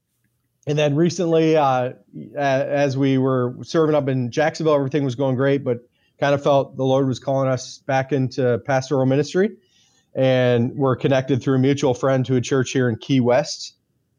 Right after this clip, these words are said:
And as you guys probably know, have experienced, we were called to a church that didn't know that they needed to re-, to engage in revitalization. And so we kinda got here, and then, surprise, we figured out that we had a lot of work to do. And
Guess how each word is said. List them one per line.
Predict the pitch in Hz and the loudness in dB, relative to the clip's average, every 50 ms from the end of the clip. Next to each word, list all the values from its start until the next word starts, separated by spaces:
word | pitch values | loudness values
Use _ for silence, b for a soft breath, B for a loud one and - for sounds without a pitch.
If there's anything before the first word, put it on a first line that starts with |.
| _ _ - | _ _ -6
And | - 123 123 123 123 120 120 117 127 | -2 0 2 2 2 2 0 0 0
as | 147 147 135 107 123 | 0 0 0 2 2
you | 156 190 226 277 277 | 4 4 4 4 4
guys | 220 185 151 147 143 139 | 4 2 2 2 0 -2
probably | - - 147 139 139 131 123 120 | -2 -2 0 0 0 0 -2 -2
know, | 120 143 165 151 117 104 101 120 143 - _ _ _ 131 | 0 2 2 2 2 0 -2 -4 -6 -8 _ _ _ -4
have | 127 131 131 113 | -2 -2 -2 -2
experienced, | 117 113 - - - 156 151 156 147 127 117 113 101 - - - _ _ _ | -4 -6 -8 -6 -2 0 0 2 2 0 0 -2 -4 -6 -12 -14 _ _ _
we | 117 127 147 165 180 | -2 0 2 4 4
were | 175 160 135 | 4 2 0
called | - - 151 147 156 160 147 | 0 0 0 2 2 0 0
to | - 151 135 | -2 -2 -2
a | 127 | -2
church | - - 135 127 123 - - | -2 -2 -2 -2 -4 -4 -2
that | 127 120 113 - | -2 -2 -2 0
didn't | - 147 135 139 139 135 | -2 -2 -2 -2 -4 -2
know | 139 143 147 156 160 147 131 117 104 - _ _ - | -2 0 0 2 2 0 0 -2 -6 -12 _ _ -4
that | 131 131 127 - | -4 -2 0 0
they | 139 131 | -2 0
needed | 131 131 131 127 131 120 | 0 0 0 0 0 -2
to | - 139 | -2 -4
re-, | 120 120 123 120 117 - - _ | -2 -2 -2 -2 -4 -8 -16 _
to | - 143 135 127 | -2 0 0 0
engage | 123 120 110 131 131 131 117 120 | 0 0 0 0 0 0 0 -2
in | 123 | -2
revitalization. | 120 123 113 113 120 120 120 120 117 117 113 120 117 113 113 - 113 101 98 110 - | -2 -2 0 0 0 2 2 2 0 0 0 0 0 -2 -2 -4 -6 -6 -8 -6 -4
And | 123 123 113 - | -4 -4 -4 -2
so | - 135 123 123 | -2 0 2 2
we | 123 120 | 2 0
kinda | 113 - 135 131 127 123 113 | 0 0 -2 0 0 0 0
got | 113 127 123 131 127 | 0 0 0 0 2
here, | 123 135 139 139 | 2 2 2 2
and | 127 123 | 2 2
then, | 123 120 113 | 0 0 -2
surprise, | - - - 359 320 311 302 294 285 269 262 - - _ _ _ _ _ _ _ | -6 -4 0 2 2 4 4 4 4 4 2 -2 -8 _ _ _ _ _ _ _
we | - 127 127 117 | -6 -4 -4 -2
figured | - 147 135 123 131 123 | -2 -2 -2 0 0 2
out | 135 156 165 165 | 2 0 0 0
that | 131 117 | -2 0
we | 120 123 123 | 2 2 2
had | 127 123 | 2 2
a | 123 | 2
lot | 120 123 120 120 | 2 2 2 0
of | 120 | 0
work | 123 127 120 - | -2 -2 -2 -2
to | 131 123 | -4 0
do. | 117 123 127 127 131 127 | 0 2 2 2 2 2
And | 123 113 107 104 107 | 0 0 -2 -4 -8